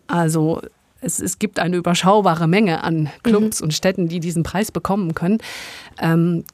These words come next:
Speaker 1: gibt es deshalb auch mal Mehrfachauszeichnungen wegen eben zu wenig Auswahl, wenn ich's mal so formuliere?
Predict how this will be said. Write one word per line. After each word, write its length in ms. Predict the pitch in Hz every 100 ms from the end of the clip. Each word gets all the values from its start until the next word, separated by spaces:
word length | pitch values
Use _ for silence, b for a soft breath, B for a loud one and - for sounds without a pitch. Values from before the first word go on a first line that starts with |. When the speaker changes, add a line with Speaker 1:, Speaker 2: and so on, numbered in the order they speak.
| -
Speaker 1:
gibt 220 | 190 -
es 140 | 214
deshalb 400 | - 180 - 220
auch 160 | - 175
mal 260 | 165 156 -
Mehrfachauszeichnungen 1400 | 156 165 - 262 262 - 247 262 - 226 233 247 254 214
wegen 240 | 175 208
eben 460 | - 185 185 180 185
zu 240 | - 151
wenig 400 | 156 180 220 -
Auswahl, 480 | 160 175 - 208 226
wenn 80 | 208
ich's 140 | 220
mal 120 | 190 185
so 100 | 196
formuliere? 360 | 208 220 226